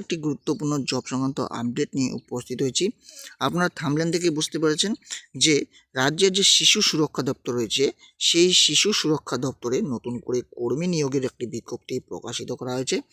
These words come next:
শিশু সুরক্ষা দপ্তরের তরফ থেকে অফিসিয়ালিভাবে নোটিফিকেশন প্রকাশিত করে দেওয়া হয়েছে। তো আবেদনের ক্ষেত্রে আপনাদের জানিয়ে রাখি, এখানে কিন্তু আপনারা বিভিন্ন ধরনের পোস্টে আবেদন করতে পারছেন এবং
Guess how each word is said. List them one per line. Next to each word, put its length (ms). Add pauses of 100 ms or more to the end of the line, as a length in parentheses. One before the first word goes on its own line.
(480)
শিশু 220 (160)
সুরক্ষা 420
দপ্তরের 340
তরফ 140 (100)
থেকে 180 (160)
অফিসিয়ালিভাবে 760 (480)
নোটিফিকেশন 540 (340)
প্রকাশিত 420 (120)
করে 140 (100)
দেওয়া 180 (320)
হয়েছে। 260 (720)
তো 60 (200)
আবেদনের 380
ক্ষেত্রে 240 (160)
আপনাদের 280 (100)
জানিয়ে 260
রাখি, 160 (160)
এখানে 300
কিন্তু 260
আপনারা 260 (380)
বিভিন্ন 280 (120)
ধরনের 300
পোস্টে 300 (160)
আবেদন 280 (120)
করতে 340
পারছেন 260 (960)
এবং 140